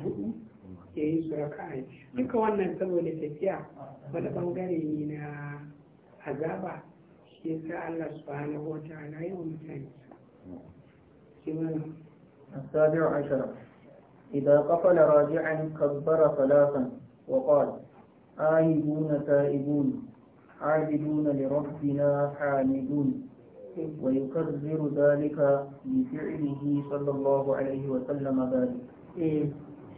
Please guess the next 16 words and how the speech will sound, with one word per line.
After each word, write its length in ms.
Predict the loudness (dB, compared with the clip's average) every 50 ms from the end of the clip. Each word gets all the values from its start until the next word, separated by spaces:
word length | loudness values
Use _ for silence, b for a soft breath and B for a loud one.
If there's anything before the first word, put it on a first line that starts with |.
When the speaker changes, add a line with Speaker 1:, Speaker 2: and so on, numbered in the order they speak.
| B B B B B B B
Speaker 1:
in 100 | 2 4 6
mutum 360 | 6 4 4 4 2 2 4
ya 100 | 4 4
dawo 520 | 4 6 6 6 8 8 6 6 6 2 0 -6 -6 -2
sai 240 | 0 0 2 2 0
ya 80 | -2
ce, 420 | -4 -4 0 2 4 4 4 2 0 -4 -10 -12 -14 -18 -20 -20 -20 -20 -20 -20 -20 -20 -20 -20 -20 -20 -20 -8 -4
ya 200 | -2 -2 -2 0
karanta 360 | -2 -2 -2 -2 -2 0 0
wannan 280 | 2 2 2 0 0 -2
addu'a, 420 | -4 -6 -6 -6 -6 -4 -2 0
"آيبون 720 | 0 2 2 2 4 4 4 4 4 4 2 0 -2 -4 -6 -8 -10 -12 -6 -2
تائبون، 600 | 0 2 2 2 2 0 -2 -4 -6 -6 -6 -8 -8 -10 -14 -20 -20 -20 -20 -20 -20 -20 -12 -6
عابدون 560 | -4 -2 -2 -2 -2 -4 -2 -2 0 0 0
لربنا 760 | 0 0 0 0 0 0 -2 -4 -4 -2 0 0 0 0 -2 -4 -6 -6 -8 -8 -10 -10 -12 -14 -18 -20 -20 -20 -20 -20 -20 -20 -20 -20 -20
حامدون." 720 | -18 -14 -10 -8 -6 -6 -6 -6 -8 -10 -12 -12 -14 -14